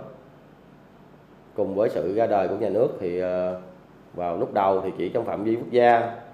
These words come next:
thì ngày nay là cái mối quan tâm chung của các cái cộng đồng quốc tế. Thì quyền con người thì, à, cần được bảo vệ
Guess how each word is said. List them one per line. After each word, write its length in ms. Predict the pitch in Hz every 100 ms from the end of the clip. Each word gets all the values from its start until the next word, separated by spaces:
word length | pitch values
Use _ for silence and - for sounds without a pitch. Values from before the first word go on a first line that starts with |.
| - -
thì 80 | 87
ngày 160 | 87 92
nay 260 | 101 113
là 80 | 107
cái 140 | - 123
mối 160 | 127
quan 200 | 139 117
tâm 180 | 113 117 123
chung 240 | 120 117
của 100 | 104
các 120 | 104 107
cái 80 |
cộng 180 | 98 82
đồng 300 | 95 92 92
quốc 100 | 95 -
tế. 300 | 117 139 175 - - - - - - - - -
Thì 80 | 101
quyền 280 | 107 107 107
con 160 | 123
người 300 | 117 101 98 98
thì, 200 | 95 95
à, 280 | 95 92 92 - - -
cần 160 | 92
được 160 | 90 90
bảo 120 | 101
vệ 420 | 117 90 87 101